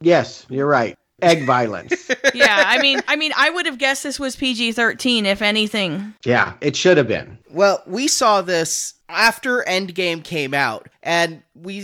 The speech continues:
Speaker 3: saw it when we did. Marjorie actually had pneumonia, but we're like, "It's not gonna be out on video in time for our review to come out. It's gonna be out shortly after." And then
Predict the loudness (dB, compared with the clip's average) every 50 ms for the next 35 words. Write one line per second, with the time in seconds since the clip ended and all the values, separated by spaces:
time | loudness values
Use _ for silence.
0 | -12 -12 -8 -6 -2 0 2 2 2 0 -2 -6 -6 -6 -6 -6 -6 -2 0 2
1 | 2 2 2 0 -2 -2 0 2 2 2 0 -4 -6 -6 -4 -2 0 0 0 -2
2 | -4 -6 -4 -2 -2 -2 -2 -2 -4 -8 _ _ _ _ -4 -2 0 0 0 0
3 | -2 0 2 2 2 2 2 0 0 0 0 0 0 -2 -4 -8 -16 -20 _ _
4 | 2 4 4 4 2 -2 -2 0 0 2 4 4 4 2 0 -2 -8 -20 _ _
5 | _ _ 0 0 0 0 0 2 2 2 2 0 -2 -4 -4 -4 -6 -6 -6 -6
6 | -2 0 0 0 0 0 0 -2 -2 -2 -2 -2 -2 -2 0 0 0 2 2 0
7 | 0 -2 -6 -8 -8 -6 -4 -2 -2 -2 -2 -4 -6 -4 -2 0 0 0 0 -2
8 | -6 -6 -6 -6 -4 -2 -2 -2 -2 -2 -4 -2 -2 -2 -2 -4 -4 -6 -6 -6
9 | -6 -6 -6 -6 -4 -2 0 0 0 -2 -4 -8 -12 _ _ -8 -2 2 2 2
10 | 2 2 0 -2 -2 -2 -2 -4 -4 -8 -8 -6 -6 -6 -6 -8 _ _ _ _
11 | -6 -4 -4 0 2 2 4 2 2 0 -4 -8